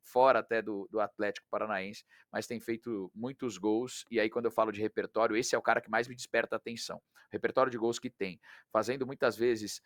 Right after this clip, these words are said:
é, aquela peça um pouquinho mais obscura entre as linhas de marcação e num toque simplesmente do setor de meio campo, ele sai rapidamente, tem uma velocidade,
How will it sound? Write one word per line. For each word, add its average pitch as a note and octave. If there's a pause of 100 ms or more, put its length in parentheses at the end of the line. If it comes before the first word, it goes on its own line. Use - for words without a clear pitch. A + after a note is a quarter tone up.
(200)
é, G#2
aquela A2+
peça B2
um A2+
pouquinho B2
mais A#2+
obscura A#2
entre A#2
as A2
linhas A2+
de A2
marcação A#2
e B2
num B2
toque C3
simplesmente A#2+
do A2
setor A2+
de A2+
meio G#2+
campo, A2+
ele A2
sai A#2+
rapidamente, A2+
tem A#2
uma A#2
velocidade, A#2